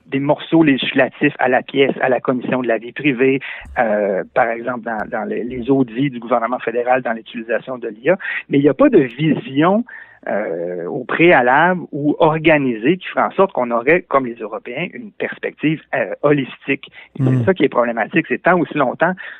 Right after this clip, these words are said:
Speaker 1: qu'on n'a pas une vision de où on est et où on veut aller, il n'y aura pas une politique canadienne, euh, sérieuse dans le domaine.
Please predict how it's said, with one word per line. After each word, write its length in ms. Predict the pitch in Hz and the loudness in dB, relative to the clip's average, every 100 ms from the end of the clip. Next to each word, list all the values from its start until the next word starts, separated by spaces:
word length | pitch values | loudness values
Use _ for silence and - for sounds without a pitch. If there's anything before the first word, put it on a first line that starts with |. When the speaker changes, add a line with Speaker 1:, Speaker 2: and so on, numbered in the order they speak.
| - | -2
Speaker 1:
qu'on 140 | 127 | 0
n'a 100 | 120 | 0
pas 140 | 113 165 | 2 0
une 120 | 120 | 0
vision 420 | 120 107 127 156 | -4 -4 0 0
de 140 | 120 - - | 0 -2 0
où 140 | 165 | 2
on 240 | 156 131 135 | 4 4 4
est 200 | 156 139 _ - | 2 0 _ -8
et 140 | 127 | -4
où 120 | 156 | 0
on 160 | 151 127 | 0 0
veut 240 | 110 135 | 2 4
aller, 380 | 113 107 135 220 - - - - | 4 2 0 -2 -4 -18 -16 -2
il 80 | |
n'y 60 | 127 | 0
aura 220 | 120 120 | 2 0
pas 260 | - 165 180 | 2 4 4
une 220 | 123 117 | 2 -4
politique 520 | - 135 110 - 156 | -4 -2 -2 -4 -2
canadienne, 800 | - 117 110 107 120 127 151 165 - - - - | -2 -2 -2 -4 -6 -4 -4 -6 -12 -20 -12 -8
euh, 140 | 73 - - | -8 -2 2
sérieuse 560 | 156 117 127 131 151 117 | 4 4 4 4 4 2
dans 120 | 110 | -2
le 60 | 107 | -4
domaine. 320 | 110 104 | -8 -8